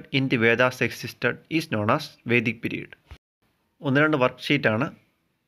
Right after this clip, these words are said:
മൂവായിരത്തി അഞ്ഞൂറ് വർഷങ്ങൾക്ക് മുമ്പ് സിന്ധു നദീതട പ്രദേശത്ത് കുടിയേറി പാർത്ത ജനവിഭാഗം ആര്യന്മാരാണ്. ഗ്രൂപ്പ് migrated in the Indus Valley, reign around three thousand five hundred years, ആര്യാസ്. ആര്യന്മാരെക്കുറിച്ച് വിവരം ലഭിക്കുന്നത്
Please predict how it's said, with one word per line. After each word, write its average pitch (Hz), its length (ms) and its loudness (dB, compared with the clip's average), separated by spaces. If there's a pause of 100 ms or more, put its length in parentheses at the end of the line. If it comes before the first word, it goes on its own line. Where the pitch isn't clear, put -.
(220)
മൂവായിരത്തി 139 500 2
അഞ്ഞൂറ് 143 340 4
വർഷങ്ങൾക്ക് 139 480 0
മുമ്പ് 131 320 -2
സിന്ധു 139 360 2
നദീതട 127 500 2
പ്രദേശത്ത് 120 580 0
കുടിയേറി 123 380 0
പാർത്ത 117 340 -2
ജനവിഭാഗം 117 720 -2
ആര്യന്മാരാണ്. 117 720 0 (580)
ഗ്രൂപ്പ് 160 260 -2 (840)
migrated 147 540 2 (340)
in 123 60 -2
the 123 200 2
Indus 120 320 0
Valley, 120 280 0 (360)
reign 123 220 0
around 123 320 -2
three - 240 -6
thousand 131 320 -2
five 117 220 0
hundred 123 180 -2
years, 135 220 -4 (120)
ആര്യാസ്. 120 420 0 (1160)
ആര്യന്മാരെക്കുറിച്ച് 131 720 0
വിവരം 123 240 0
ലഭിക്കുന്നത് 120 640 0